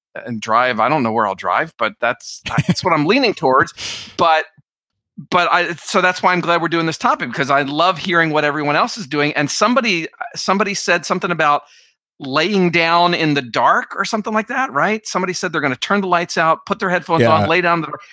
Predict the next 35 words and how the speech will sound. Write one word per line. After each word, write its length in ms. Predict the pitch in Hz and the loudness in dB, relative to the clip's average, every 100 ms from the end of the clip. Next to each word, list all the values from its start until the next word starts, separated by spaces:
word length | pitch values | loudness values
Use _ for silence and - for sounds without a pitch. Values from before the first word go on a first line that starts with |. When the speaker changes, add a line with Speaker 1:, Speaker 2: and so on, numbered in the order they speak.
| - | -6
Speaker 1:
That's 240 | 226 254 311 | -2 0 2
what 80 | |
I 60 | 285 | 2
used 400 | 247 254 311 - | 2 2 0 0
to 80 | 269 | -2
do. 320 | 185 147 160 | 0 0 0
That's 220 | 180 220 | 0 -2
how 160 | 285 247 | 0 2
I 80 | 226 | 2
listened 320 | 208 - 202 | 0 -2 0
to 100 | 190 | 2
Unforgettable 460 | 202 202 202 196 185 | 0 0 -2 -2 -2
Fire, 320 | 220 269 233 | 0 2 2
and 80 | 185 | 0
it 80 | |
was 140 | 196 170 | -2 -4
magic. 720 | 214 269 349 381 285 117 104 - | -2 2 4 4 2 -4 -6 -8
And 80 | 139 | -4
I'm 40 | |
like, 280 | 143 123 - _ _ _ _ _ | -4 -4 -10 _ _ _ _ _
"Maybe 160 | 107 104 | -12 -10
I 20 | 107 | -10
should 160 | - | -10
do 80 | 135 | -10
that 160 | 165 175 | -10 -10
again." 280 | 202 254 131 | -8 -8 -2
Speaker 2:
Yeah, 180 | 139 90 | 0 2
that's 180 | 110 - | 0 0
a 160 | 123 113 - 117 | -2 -2 -6 -2
great 220 | 139 156 | 0 0
segue, 380 | - 117 107 90 | 0 0 2 0
Matt, 340 | 80 85 - - | -2 -4 -6 -8
by 100 | 73 | -8
the 100 | 73 | -8
way. 220 | 71 | -10